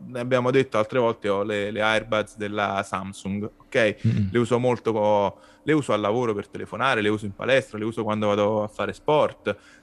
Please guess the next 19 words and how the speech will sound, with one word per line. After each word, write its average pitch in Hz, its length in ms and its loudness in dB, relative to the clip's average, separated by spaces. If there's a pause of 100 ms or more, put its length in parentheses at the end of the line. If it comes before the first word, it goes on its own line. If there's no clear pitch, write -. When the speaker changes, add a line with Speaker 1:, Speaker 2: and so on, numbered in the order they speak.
Speaker 1:
ehm, 110 480 -2 (140)
però 220 240 4
non 135 140 0
è - 80 4
che 135 100 0
stanno 117 320 -4
sempre 123 560 -2
lì 117 160 0
nelle 113 260 -2
orecchie 123 400 0
tutto 113 260 -6
il 107 140 -8
tempo, 120 720 2 (180)
eh, 113 160 -6
anzi 135 360 0
mi 120 100 -4
piace 135 240 0
molto 175 320 -2
che, 117 260 -2